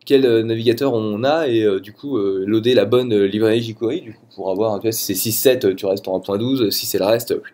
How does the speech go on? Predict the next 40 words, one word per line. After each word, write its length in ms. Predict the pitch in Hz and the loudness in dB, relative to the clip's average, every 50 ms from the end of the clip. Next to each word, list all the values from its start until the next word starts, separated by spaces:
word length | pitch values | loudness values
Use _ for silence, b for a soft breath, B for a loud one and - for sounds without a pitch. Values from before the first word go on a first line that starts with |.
| _ - | _ -8
tu 60 | 104 | -8
upgrades, 440 | 92 98 104 113 131 131 98 87 - | -6 -2 2 2 2 2 0 -4 -4
faut 120 | - 87 | -4 -6
avoir 180 | 90 92 95 95 | -2 0 0 0
au 40 | 98 | 0
moins 140 | 104 110 | 0 -2
les 80 | 107 101 | -2 2
dernières 280 | 98 92 95 95 92 95 | 2 2 2 2 2 0
versions. » 360 | 98 92 - - 131 156 - B B B B B B B B B | 0 -2 -2 -4 -6 -6 -8 B B B B B B B B B
Bon, 160 | - 92 85 85 | -6 -4 -4 -4
c'est 140 | - 113 | -2 -4
certainement 340 | 104 - 131 127 147 139 143 | -2 -4 -2 -4 -2 0 0
des 60 | 135 | 0
trucs 160 | 135 - 139 - | -2 -2 -6 -6
qu'on 100 | 117 110 | -2 -2
va 80 | 104 | 0
voir 220 | 101 107 110 110 113 | 2 2 2 2 2
arriver, 420 | 104 104 107 104 110 135 156 b b b b b - | 2 0 0 0 0 -2 -2 b b b b b -4
mais 40 | 104 | 0
voilà, 180 | 110 110 101 104 | 2 4 4 4
gardez 240 | 110 120 135 143 | 4 2 2 2
ça 160 | 139 143 151 127 | 0 0 0 -2
en 100 | 127 127 | -2 -2
tête, 320 | 127 143 160 175 - - _ - | 0 0 0 0 -2 -8 _ 2
euh, 640 | 90 101 101 95 92 90 87 87 85 85 85 85 85 | 2 4 4 4 2 2 0 0 0 0 0 0 0
la, 360 | 80 85 92 92 90 90 85 | 0 2 2 2 2 0 0
la 140 | 82 87 90 | -2 -4 -4
fin 280 | - - - 151 147 139 | -4 -4 -2 0 0 0
du 120 | 120 117 | -2 -4
support 480 | 113 - 143 139 - 131 123 117 110 104 | -6 -6 -8 -4 0 2 2 2 2 0
de 80 | 90 | -4
Windows 220 | 92 101 107 107 107 | -4 -4 -2 -4 -4
X 180 | 110 110 - | -4 -4 -2
P 100 | - 120 | -2 0
par 140 | 92 - 92 | 0 0 -2
Microsoft 460 | 95 98 98 - 107 - 135 139 139 | -4 -4 -6 -6 -6 -4 -4 -4 -4
a 20 | 110 | -4
des 120 | 92 95 | -6 -6
conséquences 520 | - 117 113 - 127 113 - 120 131 139 - | -6 -6 -4 -2 -2 -2 -2 -4 -10 -10 -12
sur 400 | - - 127 131 139 139 139 | -14 -12 -6 -6 -6 -6 -6